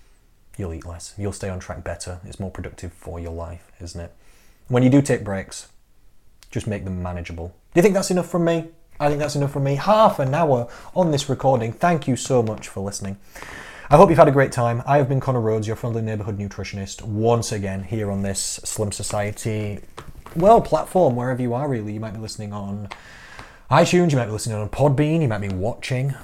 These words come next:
on Facebook, you might be on Spotify, you might be on the Stereo app, where you can also find me many places across the old interweb.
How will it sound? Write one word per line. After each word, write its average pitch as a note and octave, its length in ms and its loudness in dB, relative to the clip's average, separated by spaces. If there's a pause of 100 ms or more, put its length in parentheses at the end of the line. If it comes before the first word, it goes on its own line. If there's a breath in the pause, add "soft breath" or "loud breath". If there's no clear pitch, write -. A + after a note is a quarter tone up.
(180)
on G#2+ 220 -4
Facebook, - 800 -2
you G#2+ 80 -4
might G#2 280 -4
be G2+ 380 -6
on G2 300 -6
Spotify, B2+ 840 -6
you A#2+ 60 -4
might A2 280 -8
be A2 240 -6
on G#2+ 320 -6
the A2+ 220 -2
Stereo C3+ 680 2
app, G#2 220 -8
where A2+ 120 -6
you A2+ 80 -6
can A#2 140 -8
also B2 280 -6
find G#2+ 300 -8
me A#2 120 0
many A3+ 300 6
places G3 600 2
across C#3 320 -8
the C3 140 -4
old C3 180 -2
interweb. A2+ 420 -8